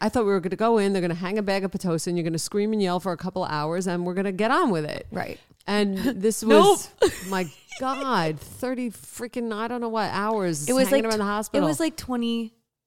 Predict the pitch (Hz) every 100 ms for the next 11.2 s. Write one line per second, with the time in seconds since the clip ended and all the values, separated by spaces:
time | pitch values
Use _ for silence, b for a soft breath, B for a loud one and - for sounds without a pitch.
0 | _ 233 233 226 226 - 226 208 196 196
1 | 180 - - 62 - 190 - _ _ _
2 | - 180 180 196 330 202 180 196 214 160
3 | 165 143 165 - 208 165 143 _ - 156
4 | - 175 - 160 110 92 - - 175 b
5 | b b b - 240 214 202 - _ _
6 | - 226 254 294 311 294 - 214 196 180
7 | 160 165 220 196 247 277 269 240 196 175
8 | 165 156 - - _ _ 165 160 156 147
9 | 208 214 214 - 220 190 - 185 160 151
10 | 151 135 147 156 143 147 143 - - -
11 | -